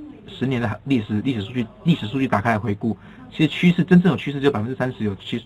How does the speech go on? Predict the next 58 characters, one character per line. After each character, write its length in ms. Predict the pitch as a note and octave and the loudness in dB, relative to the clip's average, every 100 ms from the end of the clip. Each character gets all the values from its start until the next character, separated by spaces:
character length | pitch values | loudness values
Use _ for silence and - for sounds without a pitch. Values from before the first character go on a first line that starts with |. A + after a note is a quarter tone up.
| - | -14
趋 200 | - C3+ | -8 -6
势 160 | C3 B2+ | -4 -2
的 120 | G#2+ | -2
这 100 | A2+ | -4
个 220 | A2 G#2 G2 - - - - - | -4 -4 -6 -14 -18 -20 -20 -4
走 120 | G#2+ | -4
势， 240 | F#2+ A#2+ G#2+ - - - | -2 -4 -4 -12 -20 -2
百 120 | A#2+ | 6
分 120 | F3 | 6
之 80 | F3 | 6
七 80 | F#3 | 4
十 120 | C#3+ | 2
是 80 | - | 2
属 120 | A2+ | 0
于 80 | G#2 | 0
整 220 | A2 A#2 | 0 -2
理。 160 | A2 - - - - | -4 -10 -20 -16 -8
好， 160 | - - - - - | -8 -10 -20 -20 -8
那 120 | - A#3+ | 6 8
你 80 | |
有 80 | D#3+ | 8
趋 200 | - G#3 | 8 2
势 140 | G3+ F#3 | 4 6
的 80 | |
时 60 | D3 | 6
候， 80 | E3+ | 4
你 80 | C#3 | 2
有 60 | |
什 80 | B2+ | -2
么 80 | A2 | -2
策 100 | D3+ | 0
略 80 | C#3 | 2
可 100 | C3+ | 2
以 60 | |
用 160 | A2+ B2 | 2 2
呢？ 100 | G#2 | 0
我 60 | G#2 | -2
们 100 | G#2+ | 2
可 80 | |
以 60 | C#3 | 2
分 140 | C#3 | 2
两 120 | B2+ B2 | -2 -2
种， 160 | A2 | -2
一 40 | B2+ | -2
个 80 | |
叫 100 | A#2 | 0
后 220 | B2+ - C3+ | 0 2 2
市 120 | C3+ | 2
看 220 | - A#2 | 0 0
涨， 100 | G#2+ | -2
一 40 | |
个 60 | A2+ | -4
叫 60 | A2+ | -6
后 140 | - A2+ | -6 -6
市 100 | A2 | -4
看 200 | A#2+ G#2 | -4 -4
跌。 180 | - - - | -6 -16 -20
好， 160 | - A3 | -12 -12